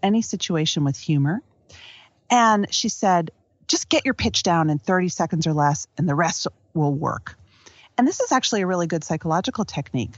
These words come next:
Um, if you have anxiety or if you're nervous about entering a conversation or picking up the phone for an important call or, you know, doing that thing at work that you need to do but makes you nervous, get your pitch down,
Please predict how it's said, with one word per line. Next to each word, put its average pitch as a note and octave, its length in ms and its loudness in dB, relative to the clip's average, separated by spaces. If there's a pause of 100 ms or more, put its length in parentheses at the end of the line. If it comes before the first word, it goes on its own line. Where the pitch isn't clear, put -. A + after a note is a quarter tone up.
(200)
Um, E3+ 300 2 (400)
if - 180 -2
you A#3+ 100 2
have A3 260 0
anxiety F3 640 0
or D3+ 80 0
if - 140 -10
you're E3+ 120 0
nervous D3+ 460 0
about D#3 260 0
entering D#3+ 340 0
a C#3 40 -2
conversation E3+ 800 -2
or B2+ 120 -2 (280)
picking G#3 260 0
up F3 100 0
the E3 80 -2
phone F#3 340 0
for E3+ 140 -4
an D#3 80 2
important - 520 -2
call F3+ 720 2
or, A2+ 140 0 (360)
you F3+ 100 0
know, C3+ 120 2 (120)
doing G#3 340 2
that D#3 200 2
thing F3+ 420 0
at - 100 -6
work D3+ 320 -2
that - 200 -8
you D3 160 0
need D3 340 0
to D#3+ 140 -6
do D#3 200 0
but F#3 140 -4
makes D3 320 -2
you D3+ 80 -4
nervous, D3 680 -2 (1400)
get A#3+ 160 -2
your B3+ 100 0
pitch - 380 -6
down, C#3 400 -4